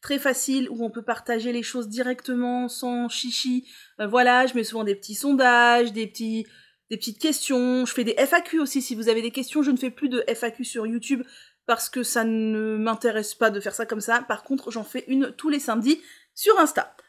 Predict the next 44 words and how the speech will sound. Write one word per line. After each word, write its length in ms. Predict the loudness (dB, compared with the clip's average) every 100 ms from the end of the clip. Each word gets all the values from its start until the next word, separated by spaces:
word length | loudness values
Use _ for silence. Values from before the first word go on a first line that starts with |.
| _ 4
Passons 280 | 4 4
maintenant 400 | 0 2 0 0
au 80 | 0
vif 280 | 2 2 0
du 180 | -6 -6
sujet, 480 | -4 -2 0 0 2
à 120 | 2
savoir 480 | 2 2 2 2 2
le 260 | 0 0 -2
journal 360 | -2 0 0
de 100 | -2
pouce 240 | -4 -4 -4
du 80 | -2
mois 200 | -2 -2
de 160 | -6 -6
septembre. 420 | -6 -10 -14 -18 _ _ _ _ _ -10
Je 140 | -2
me 140 | 0 0
suis 160 | 0
lavé 220 | 2 4 2 -2
les 200 | -2 -2
cheveux 400 | -2 -4 -4 -4
cinq 360 | -4 -4 -4 -4
fois 320 | 0 0 0 0
et 100 | 0
j'ai 220 | 2 -2
fait 320 | -2 -6 -6 _
pas 160 | -2 -2
mal 220 | 0 -2
de 100 | -2
choses 360 | -2 -2 -2
différentes, 580 | -4 -4 0 0 2 -2
je 60 | -2
vais 80 | -6
vous 100 | -4
dire 160 | -6
ça 140 | -6 -6
tout 100 | -10
de 60 |
suite. 160 | -16 -20 _ _ _ _
Pour 160 | -2
commencer, 420 | 2 2 2 0 -4
j'ai 240 | -2 0 0
fait 280 | 0 -2